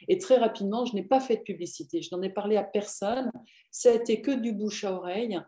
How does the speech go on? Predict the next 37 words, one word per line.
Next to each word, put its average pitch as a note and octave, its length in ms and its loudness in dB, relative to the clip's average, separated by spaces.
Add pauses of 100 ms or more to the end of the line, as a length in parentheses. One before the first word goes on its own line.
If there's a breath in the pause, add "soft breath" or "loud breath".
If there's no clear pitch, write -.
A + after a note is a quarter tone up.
(220)
puisque - 260 -4
tous C4+ 140 0
les A#3+ 120 2
gens, A#3+ 260 0
quand, F#3+ 340 -6
euh, E3+ 260 2 (240 loud breath)
m'ont G3 160 4
vu B3 320 2
partir A3+ 560 -2
et, E3+ 80 -2
et, E3 440 0
et, - 100 -8 (260 loud breath)
et F3 60 -2
m'ont F3+ 140 2
dit, « G#3+ 160 0
Mais, F#3 160 0
mais, F3+ 260 -2
mais F3 280 -4 (160)
tu - 120 -14
vas D#3+ 120 -4
faire - 260 -10
quoi ? B3+ 300 0
Mais G#3 100 -2
c'est - 200 -6
quoi G3 160 -2
Désert E3 320 0
et D#3 80 -4
moi ? » G#3 300 -2 (360)
J'ai - 120 -18
dit, « G#3 280 -4 (960)
J'en G3+ 200 -4
parlerai E3 420 -4 (420)
quand G3+ 260 -8
le F#3+ 60 0
moment D#3+ 280 -2
sera D3 240 -12
venu. » C3+ 200 -10